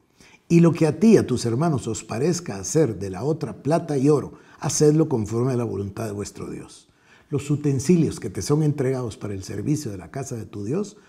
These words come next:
los restituirás delante de tu Dios en Jerusalén". Esto parecería repetitivo, y usted dirá, "Pero ¿y no en otro programa nos dijo que eran cincuenta mil y nos leyó los nombres?". Sí, hubo tres retornos.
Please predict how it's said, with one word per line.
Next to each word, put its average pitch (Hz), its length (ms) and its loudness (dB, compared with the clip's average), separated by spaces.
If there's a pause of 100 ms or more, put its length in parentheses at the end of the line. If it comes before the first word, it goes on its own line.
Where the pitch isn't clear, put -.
(220)
los 151 360 4
restituirás 120 800 -4
delante 127 440 -2
de 113 80 -4
tu 110 180 -6
Dios 92 400 -10
en 101 140 -10
Jerusalén". - 580 -14 (720)
Esto 233 340 2
parecería 170 840 2
repetitivo, 147 800 2 (380)
y 143 100 -4
usted 196 280 4
dirá, 180 480 0 (140)
"Pero 151 260 2
¿y 147 160 2
no 196 140 4
en 214 100 4
otro 190 240 0
programa 175 480 2
nos 131 160 -2
dijo 165 220 -2
que 170 80 -4
eran 170 180 0
cincuenta 120 540 -8
mil 208 320 4
y 151 60 2
nos 139 200 -2
leyó 127 240 -4
los 165 140 -2
nombres?". 165 400 -2 (180)
Sí, - 460 2 (520)
hubo 175 340 0
tres 151 360 2
retornos. 113 800 -6